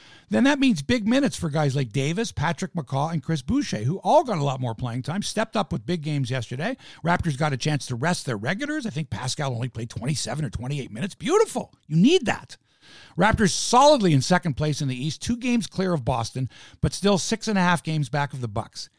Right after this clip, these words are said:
Here's what's happening. Milwaukee is so good during the regular season that they can't help but falter in the playoffs. And the Raptors are gonna win the East this year.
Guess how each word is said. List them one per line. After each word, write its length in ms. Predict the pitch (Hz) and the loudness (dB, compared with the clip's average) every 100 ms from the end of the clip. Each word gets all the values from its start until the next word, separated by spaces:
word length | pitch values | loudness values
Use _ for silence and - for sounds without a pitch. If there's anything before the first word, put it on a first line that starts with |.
| _ | _
Here's 220 | - 214 185 | -8 -6 -4
what's 140 | 165 | -4
happening. 400 | 117 98 - - _ _ - | -4 -8 -12 -20 _ _ -10
Milwaukee 400 | 131 175 - 160 | -6 -4 -4 -4
is 80 | 123 | -2
so 300 | - 151 165 | -2 -2 -2
good 280 | 123 139 117 | -2 -2 0
during 180 | 120 113 | 0 0
the 60 | |
regular 300 | 107 110 107 | -2 -6 -8
season 340 | 104 117 95 92 _ _ | -6 -6 -6 -8 _ _
that 120 | _ | _
they 120 | - | -10
can't 340 | 117 - 139 139 | -10 -2 0 0
help 240 | 110 110 | -2 -4
but 120 | - - | -6 -8
falter 360 | - 104 - | -8 -8 -8
in 80 | 95 | -8
the 60 | 90 | -10
playoffs. 560 | - 82 78 - - _ _ - - | -12 -14 -16 -20 -20 _ _ -20 -10
And 100 | 117 | -4
the 60 | 113 | -2
Raptors 460 | 139 143 - 139 | 0 0 0 0
are 40 | 123 | 2
gonna 200 | 123 104 | 2 2
win 280 | 104 110 | 2 2
the 240 | 107 107 92 | 2 -2 -8
East 240 | 87 - | -8 -10
this 220 | 82 - | -10 -12
year. 240 | 78 78 | -10 -14